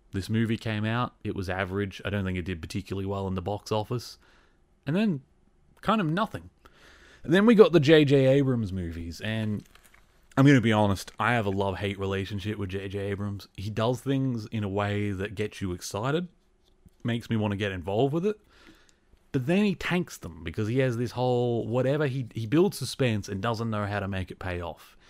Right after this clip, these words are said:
And he does it over and over in everything he does. And at this point, I'm just burnt out on it. Uh, I, I'm not someone who liked the sequel trilogy of Star Wars. I think they were bad.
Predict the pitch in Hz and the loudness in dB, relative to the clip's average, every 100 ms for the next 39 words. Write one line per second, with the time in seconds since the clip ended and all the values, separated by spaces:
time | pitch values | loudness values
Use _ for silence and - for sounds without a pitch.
0 | - - 90 90 113 98 98 143 180 175 | -20 -10 -6 0 0 0 2 2 2 2
1 | 135 120 117 117 98 95 113 143 147 147 | 2 2 0 -2 -2 -4 -4 -4 -4 -4
2 | 135 123 98 92 92 85 - _ _ _ | -4 -4 -6 -6 -8 -10 -16 _ _ _
3 | _ _ _ _ 262 269 196 - 165 156 | _ _ _ _ -2 0 -2 2 2 2
4 | 196 104 117 104 104 127 90 82 - - | 0 2 2 2 0 -2 -4 -12 -18 -20
5 | - _ _ _ - - 117 - - 123 | -20 _ _ _ -16 -8 -8 -8 0 4
6 | 147 135 117 131 123 120 - 117 113 98 | 4 4 2 0 0 -2 -2 -2 0 -2
7 | 101 92 107 - - 101 - 120 131 120 | -2 0 -2 -4 -8 -6 -4 -4 -2 0
8 | 131 127 117 117 - 127 139 151 - 104 | 2 2 0 -4 -2 0 2 0 0 -4
9 | 113 95 101 110 101 123 | -2 -4 -4 -4 -4 -4